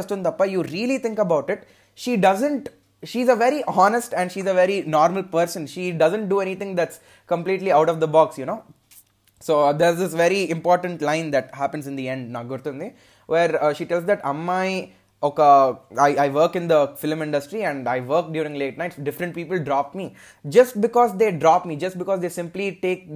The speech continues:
get me in their cars and drop me home, does not mean that I have an intention of making a move towards them, does not mean that I have slept with them. That is, and again, like I said, it's a very normal thing. And it just,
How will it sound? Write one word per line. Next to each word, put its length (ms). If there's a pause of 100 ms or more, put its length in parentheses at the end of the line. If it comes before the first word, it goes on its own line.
get 180
me 100
in 80
their 180
cars 260
and 180
drop 180 (100)
me 80
home, 280 (360)
does 160
not 220
mean 220
that 180
I 20
have 280
an 100
intention 340
of 140
making 280
a 80
move 200
towards 260
them, 180
does 160
not 220
mean 180
that 160
I 80
have 100 (100)
slept 340
with 160
them. 120 (360)
That 220
is, 80 (280)
and 220 (240)
again, 260
like 180
I 80
said, 200
it's 160
a 100
very 200
normal 480
thing. 120
And 160
it 160
just, 140